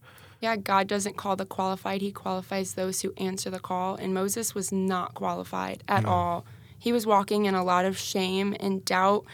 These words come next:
Speaker 1: Um, he knew he wasn't qualified. He had inexperience. And God said, "I am who I am." And so whatever Moses needed in that very moment, God was willing to say, "Well, I am that for you. I am hope. I am peace. I am confidence. I am strength. Shame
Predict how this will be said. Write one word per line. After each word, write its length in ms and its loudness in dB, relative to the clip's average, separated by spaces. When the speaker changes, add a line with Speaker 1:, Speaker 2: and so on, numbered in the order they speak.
Speaker 1:
Um, 260 0
he 180 -2
knew 260 6
he 180 -2
wasn't 280 2
qualified. 480 0
He 80 0
had 160 0
inexperience. 840 0
And 140 4
God 320 2
said, 360 2
"I 300 6
am 320 8
who 200 6
I 140 6
am." 340 2
And 140 -2
so 80 0
whatever 380 6
Moses 540 6
needed 340 6
in 120 2
that 140 0
very 220 4
moment, 400 0
God 220 4
was 180 2
willing 340 2
to 100 2
say, 220 6
"Well, 320 8
I 100 6
am 180 8
that 260 4
for 120 0
you. 220 0
I 80 4
am 120 4
hope. 360 4
I 80 2
am 160 4
peace. 440 0
I 80 4
am 120 2
confidence. 720 2
I 80 4
am 140 2
strength. 800 2
Shame 360 4